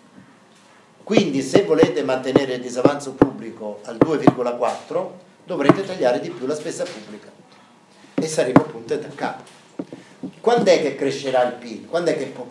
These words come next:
come può crescere il pil? Eh, aumentando la spinta. Gli ingegneri sanno che se noi esercitiamo su una barra di metallo una pressione,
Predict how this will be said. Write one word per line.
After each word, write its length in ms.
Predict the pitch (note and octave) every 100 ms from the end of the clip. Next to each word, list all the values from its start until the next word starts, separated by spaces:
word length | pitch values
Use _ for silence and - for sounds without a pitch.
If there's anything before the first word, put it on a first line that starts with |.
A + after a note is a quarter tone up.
| -
come 320 | - F#3 C3+
può 180 | A#2+ A#2+
crescere 400 | - A2+ - G#2+
il 60 | G#2
pil? 240 | - G#2 E2+ - - - - - -
Eh, 60 | E3
aumentando 720 | G#3 G#3+ A#3+ A#3+ A#3+ A#3+ A#3+
la 100 | A3+
spinta. 640 | G#3 - G#3+ C3+ - B2 - - - - - - - - - - _ _ _ - - - -
Gli 80 | C#3
ingegneri 580 | E3+ E3 G#3 F3+ C3+ C#3+
sanno 460 | C#3+ D3 A#2 A#2+ A#2+
che 100 | C3+
se 220 | C#3+ D3+
noi 240 | G#3 G#3
esercitiamo 760 | C#3 C#3 C3 - C3 D3+ D3+ C3+
su 160 | C3+
una 240 | B2+ B2+ A#2
barra 520 | - C#3 C3+ C3 A2+
di 100 | A#2
metallo 920 | A#2 - A#2+ A#2+ B2 A#2+ A#2 A2+ - - _ _
una 300 | D#3+ E3+ C#3+
pressione, 800 | - B2+ - B2+ A2 G#2 A2+ C3+